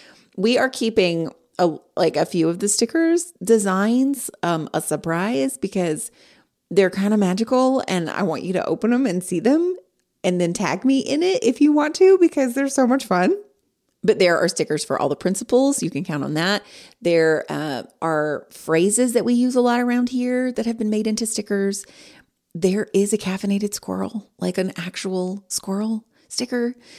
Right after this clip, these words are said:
So these are so, like, they're so fun. We have had so much fun designing these stickers and putting this whole thing together.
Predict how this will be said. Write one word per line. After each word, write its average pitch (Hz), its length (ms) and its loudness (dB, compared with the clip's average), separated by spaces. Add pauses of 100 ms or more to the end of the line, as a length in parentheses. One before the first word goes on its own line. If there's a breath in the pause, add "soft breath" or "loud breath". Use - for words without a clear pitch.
(260 loud breath)
So 190 480 2
these 233 260 4
are 294 100 2
so, 180 840 2 (120)
like, 202 300 2
they're 233 240 4
so 190 480 2
fun. 170 580 -2
We 196 280 0
have 233 100 2
had 202 180 0
so 165 520 0
much 151 200 -6
fun 139 200 -4
designing 143 580 -2 (460 soft breath)
these 160 160 0
stickers 139 360 0
and 143 120 -8
putting 135 200 0
this 131 120 -6
whole 131 100 -4
thing 127 140 -6
together. 69 400 -6